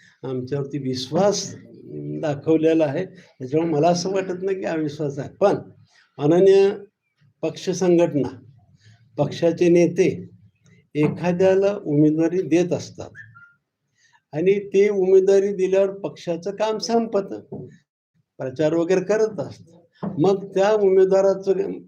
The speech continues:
प्रचार करणं आमच्या सर्व कार्यकर्त्याचं काम असतं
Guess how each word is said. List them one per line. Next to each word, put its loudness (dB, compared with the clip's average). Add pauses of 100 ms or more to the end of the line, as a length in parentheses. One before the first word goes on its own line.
(120)
प्रचार 2
करणं 4
आमच्या 0
सर्व -6
कार्यकर्त्याचं 0
काम -2
असतं -6